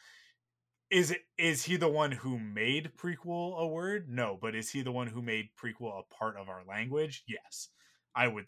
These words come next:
I would say so. I, yeah, the, the term came into general usage,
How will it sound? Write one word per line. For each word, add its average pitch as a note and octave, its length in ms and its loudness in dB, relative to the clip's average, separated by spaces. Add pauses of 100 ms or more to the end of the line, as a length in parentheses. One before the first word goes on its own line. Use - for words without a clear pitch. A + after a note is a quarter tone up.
I C3 200 6
would G#2+ 180 -4
say - 220 -14
so. A2 340 -18 (560)
I, F#2+ 640 -10 (880)
yeah, G#2 280 -8
the, G#2+ 120 -4 (120)
the C3 140 -4
term E3 360 -2
came D#3+ 260 -2
into C3+ 160 -2
general A#2+ 360 -2
usage, A2 460 -6